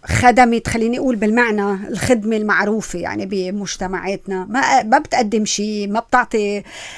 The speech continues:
آه، مقابل، خليني أقول مقابل شخصي أو شي. شو اللي بده يخلي شخص مثلك مثلًا أو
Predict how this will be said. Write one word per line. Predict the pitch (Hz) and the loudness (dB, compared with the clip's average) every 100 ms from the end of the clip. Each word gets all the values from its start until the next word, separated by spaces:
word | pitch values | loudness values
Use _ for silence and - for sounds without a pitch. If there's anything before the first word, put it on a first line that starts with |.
| - - | -16 0
آه، | 220 220 226 - | 4 6 6 4
مقابل، | 247 277 254 277 269 214 233 214 | 4 4 6 8 8 6 4 4
خليني | - 233 233 240 | 2 4 4 2
أقول | - 254 240 240 233 233 240 | 0 0 4 2 2 -2 -4
مقابل | 220 220 233 240 220 226 220 | -4 -4 0 2 4 2 2
شخصي | - 262 - - - 214 | 0 -2 0 -4 -2 -2
أو | - 208 | 0 -4
شي. | - 247 226 185 - - - - - 226 | -2 -2 -2 -4 -12 -20 -20 -18 -10 -8
شو | - 403 | -4 -2
اللي | 403 | -2
بده | 311 | -2
يخلي | 277 285 254 | -2 0 0
شخص | 240 269 - 254 | -2 -4 -6 -6
مثلك | 233 220 208 | -4 -4 -4
مثلًا | 196 180 196 262 | -6 -4 -6 -4
أو | 214 208 | -6 -6